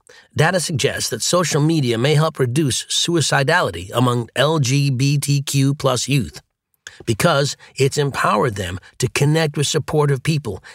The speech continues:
and discover that they're not alone. If we succumb to moral panic about social media, we might harm that group. Like the bicycle, social media has many benefits,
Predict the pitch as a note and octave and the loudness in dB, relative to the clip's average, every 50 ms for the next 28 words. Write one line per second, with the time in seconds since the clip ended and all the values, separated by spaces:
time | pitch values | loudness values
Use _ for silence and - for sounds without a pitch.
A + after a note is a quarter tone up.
0 | - - C#3 D3 C#3+ B2+ - - E3 D#3 D#3 E3 D#3 D3+ D3 - E3+ D#3 D#3 D#3 | -4 0 2 2 2 0 0 0 0 0 0 0 0 0 0 2 2 2 4 4
1 | D3+ D#3+ E3+ D3+ D#3 F3+ F#3+ C#3+ G2+ E2+ - - _ _ _ _ _ _ _ - | 4 4 4 4 2 2 2 0 -2 -4 -10 -16 _ _ _ _ _ _ _ -20
2 | - - - D#3 D3 - A#3 A3 - - E3 - F#3 F3 E3 C#3+ C#3 D3 E3+ F3+ | -14 -4 0 0 2 2 2 0 0 0 0 0 2 2 2 2 2 2 2 2
3 | F3 D#3 C#3+ - - E3 E3+ E3+ D#3 C#3+ - C#3 C#3 C3+ B2+ - - D#3 C#3+ - | 0 0 -2 0 0 0 2 0 0 0 0 0 0 -2 -2 0 0 0 0 0
4 | - C3+ C#3+ F3 A3 G3 C3 F#2+ E2+ - - _ _ _ _ _ _ - - E3 | 0 2 2 4 4 2 0 0 -4 -10 -14 _ _ _ _ _ _ -2 0 2
5 | E3+ E3 E3+ E3 C#3+ D#3 F3+ G#3 A3 F#3 C3+ G2 G2+ - - G#2+ F#2 - - - | 4 4 4 4 2 2 2 2 2 0 -2 -2 -4 -6 -6 -6 -8 -8 -14 -20
6 | _ _ _ _ _ _ - - - _ - - C#3 D3 D3 - C3 A#2 B2+ A#2+ | _ _ _ _ _ _ -20 -20 -16 _ -2 0 0 0 0 -2 -2 0 0 0
7 | A#2 - - - - - - - - _ _ _ _ _ - - - D3+ C#3+ D3 | 0 -2 -4 -6 -8 -12 -14 -14 -18 _ _ _ _ _ -4 0 0 2 2 2
8 | C#3+ - D3+ C3+ C3+ C3+ C3+ C3+ C3+ C3 B2+ C3+ B2 B2 B2+ C#3+ D3 C#3+ C3 A#2+ | 0 0 0 2 2 2 2 2 2 0 0 0 0 2 2 4 4 2 2 2
9 | A2+ C3 B2+ B2 A2+ G2+ - F#2+ - - - - | 2 2 2 2 0 -2 -4 -6 -6 -6 -6 -6